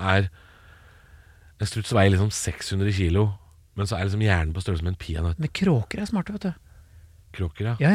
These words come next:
Speaker 2: ja.
Speaker 1: Skjærer, da.
Speaker 2: Ja, ja.
Speaker 1: Skjærer kødder noe
Speaker 2: Kjempesmarte.
Speaker 1: jævlig.
Speaker 2: Ja, ja.
Speaker 1: Ja.
Speaker 2: Mens jeg tror, altså,
Speaker 1: Og
Speaker 2: de
Speaker 1: ravner kan du jo trene opp til ting.
Speaker 2: Ikke sant?
Speaker 1: Så det er noen fugler som er smarte, men de fleste fugler er jo grisedumme, ikke sant?
Speaker 2: Ja.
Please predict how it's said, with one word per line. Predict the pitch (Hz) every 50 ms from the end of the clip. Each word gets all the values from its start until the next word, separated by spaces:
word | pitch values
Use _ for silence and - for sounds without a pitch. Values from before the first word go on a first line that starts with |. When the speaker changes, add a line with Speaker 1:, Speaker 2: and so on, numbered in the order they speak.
| 214
Speaker 2:
ja. | 165 120
Speaker 1:
Skjærer, | - - 120 104 90 90 104
da. | 120 127 117 - - -
Speaker 2:
Ja, | - 147 202
ja. | 240 208 147
Speaker 1:
Skjærer | - - 113 101 104 120 -
kødder | - 123 95 92 98
noe | 110 113
Speaker 2:
Kjempesmarte. | 117 190 113 110 104 92 92 92 - 123
Speaker 1:
jævlig. | 131 190 - _ -
Speaker 2:
Ja, | 165 202
ja. | 226
Speaker 1:
Ja. | 185 147 - - - - - - _ 156
Speaker 2:
Mens | 160 160 -
jeg | 185 -
tror, | - 180 165 170 - -
altså, | 156 143 -
Speaker 1:
Og | 131
Speaker 2:
de | 147
Speaker 1:
ravner | 139 123 95 85 107 131 - - - - -
kan | - 156 135
du | 113 104
jo | 107
trene | - - 123 113 107 95 87 78 69 69
opp | 73 -
til | - 87 80 - _ -
ting. | - 127 131 143 131 - -
Speaker 2:
Ikke | 208 135 123 - - - 127 123
sant? | - 233 -
Speaker 1:
Så | - 135
det | 143
er | 165 170
noen | 143 113 95
fugler | 85 98 92 87
som | 104 107
er | 98
smarte, | 110 110 104 147 156 156 - - - - - - -
men | - 131
de | 127
fleste | - - 131 - - - 151
fugler | 131 135 127 123 107
er | 92 107
jo | 113 107 - -
grisedumme, | - 139 131 127 113 98 85 - - 90 87 82 85 95 107
ikke | 98 - 107
sant? | 104 101 - -
Speaker 2:
Ja. | 147 143 151 156